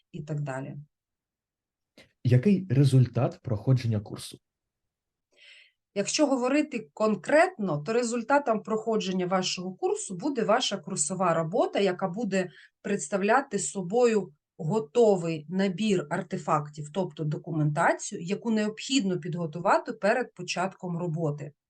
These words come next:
Speaker 1: Тобто такий набір документації, який робиться, і набір документації і активності, які роблять аналітики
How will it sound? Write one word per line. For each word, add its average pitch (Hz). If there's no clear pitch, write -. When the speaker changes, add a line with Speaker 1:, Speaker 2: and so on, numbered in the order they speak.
Speaker 1:
Тобто 196
такий 226
набір 240
документації, 185
який 185
робиться, 190
і 180
набір 202
документації 196
і 208
активності, 196
які 180
роблять 170
аналітики 165